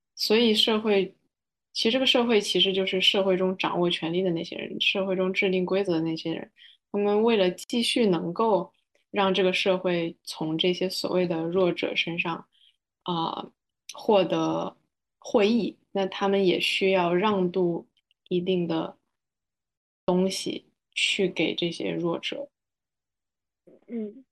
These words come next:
Speaker 2: 哦，我 <laughs> 非常的赞同，就是我个人的一些想法，
Speaker 1: 嗯。
Speaker 2: 一个疑问吧，然后，
Speaker 1: 嗯。
Speaker 2: 对，也希望可以跟大家一起讨论一下关于这种问题，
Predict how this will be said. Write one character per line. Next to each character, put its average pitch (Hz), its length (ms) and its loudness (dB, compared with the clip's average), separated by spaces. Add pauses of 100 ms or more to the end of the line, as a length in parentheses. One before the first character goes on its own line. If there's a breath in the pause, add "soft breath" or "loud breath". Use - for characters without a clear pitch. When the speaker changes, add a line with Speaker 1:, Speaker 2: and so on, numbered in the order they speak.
(320)
Speaker 2:
哦， 202 280 -6
我 190 160 -4
<laughs> 214 260 0 (720 loud breath)
非 220 140 -2
常 185 260 -4
的 196 360 -2 (240)
赞 202 240 -6
同， - 280 -16 (280)
就 214 60 -6
是 214 120 0
我 190 460 0
个 302 180 6
人 175 240 2
的 180 260 -2 (440)
一 196 100 -10
些 190 300 -8
想 175 340 -12
法， 190 180 -12 (1160)
Speaker 1:
嗯。 190 120 -6
Speaker 2:
一 185 100 -2
个 196 100 0
疑 175 220 -2
问 196 320 -2
吧， - 80 -16 (280)
然 180 120 -16
后， 185 360 -6 (1120)
Speaker 1:
嗯。 185 220 -2
Speaker 2:
对， 175 180 0
也 175 140 -2
希 - 140 -14
望 202 180 -8
可 190 240 -4
以 185 140 -2
跟 214 220 0
大 247 160 4
家 190 200 2
一 202 80 0
起 190 160 -6
讨 - 220 -8
论 196 220 -2
一 196 60 -2
下 170 160 -4
关 185 220 -4
于 175 100 -4
这 190 140 -4
种 - 140 -10
问 190 200 -2
题， 226 320 0